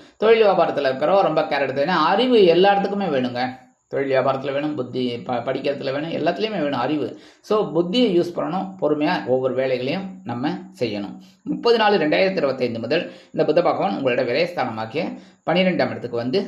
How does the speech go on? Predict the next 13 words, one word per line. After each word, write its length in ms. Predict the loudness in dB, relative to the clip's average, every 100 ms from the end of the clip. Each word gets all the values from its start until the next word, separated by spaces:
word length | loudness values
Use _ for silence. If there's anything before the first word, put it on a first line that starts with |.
| -8
சூரிய 300 | -6 0 2
பகவானோடு 440 | 2 0 -4 -6 -4
இணைந்து 340 | -4 -2 -2 -2 -4 -14 -6 2
புத 240 | 4 4 2
ஆதித்ய 460 | 2 2 0 0 -2
யோகத்தை 280 | -2 -6
கொடுக்கிறார். 400 | -8 -6 -4 -4 -6 -16 _
படிக்கிற 260 | 0 0 0
குழந்தைகளுக்கெல்லாம் 600 | 0 -2 -4 -6 -4 -4
ஒரு 80 | -6
முன்னேற்றம் 460 | -6 -6 -6 -10 -10
கண்டிப்பா 280 | -8 -6 -6
கிடைக்கும். 360 | -6 -8 -8